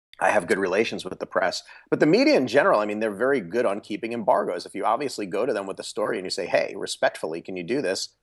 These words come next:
they'll do it. So you have to be very careful with embargoes, 'cause basically what you're doing when you're saying, you know, "Please keep my embargo," is, "Hey, please don't talk." And that's a pretty, <laughs> it's a pretty, like, almost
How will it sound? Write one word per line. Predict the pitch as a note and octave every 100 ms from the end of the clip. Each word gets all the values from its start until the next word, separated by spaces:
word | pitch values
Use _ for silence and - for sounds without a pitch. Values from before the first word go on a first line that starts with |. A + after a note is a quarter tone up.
| _ _
they'll | G2 A2+ A#2+
do | G#2+ D3
it. | F#2+ - _ _ _ _ _ _ _
So | - D3 C#3+ C#3 - - _ _ _ _ _ -
you | B3
have | G#3
to | D4
be | G#3
very | F#3+
careful | D#3 C3+ D3 D#3
with | D3+
embargoes, | - G2 G2+ A2+ C3 B2+
'cause | F#2+
basically | - D#3 F3 G3
what | D#3+ -
you're | A2+
doing | F#2 C3+ G#2
when | G2
you're | F#2
saying, | A2 G#2+ G#2+ G#2 F2+
you | G#2+
know, | E2+ - _
"Please | - A#2
keep | - G#2+
my | G#2
embargo," | F2 G2+ A2+ F#2+
is, | F#2 F2+ - _ _ _ -
"Hey, | C#3 A2+ F#2 F#2 _
please | - D3 D#3
don't | B2+ A#2 -
talk." | G2+ - - - _ _ _ _ _ -
And | C3+ C3 -
that's | F3+ -
a |
pretty, | - - - F#3 G3 G3+ G3 G3 D#3 - _
<laughs> | _ -
it's | - _ _ _ _ -
a | -
pretty, | - A3+ G3 F#3
like, | C3 B2 - _ -
almost | E3 E3 -